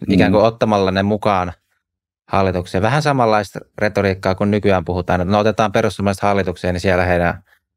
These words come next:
Speaker 1: Mm.
Speaker 2: joku radikalisoituminen tasaantuu tai näin.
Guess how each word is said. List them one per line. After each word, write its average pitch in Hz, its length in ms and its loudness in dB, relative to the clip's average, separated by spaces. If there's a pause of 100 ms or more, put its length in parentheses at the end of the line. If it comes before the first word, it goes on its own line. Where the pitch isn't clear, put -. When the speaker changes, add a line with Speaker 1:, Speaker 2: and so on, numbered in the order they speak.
Speaker 1:
Mm. 95 280 4
Speaker 2:
joku 90 360 0
radikalisoituminen 92 800 0
tasaantuu 87 480 0
tai 87 140 0
näin. 87 220 0